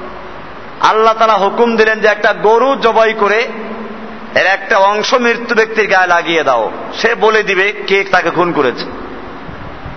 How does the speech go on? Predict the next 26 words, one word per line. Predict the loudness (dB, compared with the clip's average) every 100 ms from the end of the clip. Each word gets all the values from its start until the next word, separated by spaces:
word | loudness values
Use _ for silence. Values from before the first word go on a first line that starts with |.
| -14 -16 -16 -16 -14 -2
যে | 0
কোনো | 2 2
একটা | 2 2 2
গরু | 4 4
জবাই | 4 4
করলেই | 4 2 2
চলতো। | 2 0 0 -6 -8 -10 -12 -14 -14 -14 -4
এরা | 0 2 2
এসে | 2 -2
প্রশ্ন | 0 0 0 -2 2
করলো | 2 2
যে, | 0
"মুসা, | 0 -2 0 0
তোমার | 2 2
আল্লাহকে | 2 2 2 0
জিজ্ঞেস | 0 -2 -2
করো, | -4 -4 -8 -12 -14 -14 -16 -14 -2
গরুটার | 2 2 2 2
বয়স | 2 2 2 0
কি | 0
হতে | 2 0
হবে?" | -2 -6 -10 -12 -10 -10 -10 -12 -14 -4
তো | 0
নাযিল | 2 2 4
হলো | 4 2
সেটা, | 0 0 -2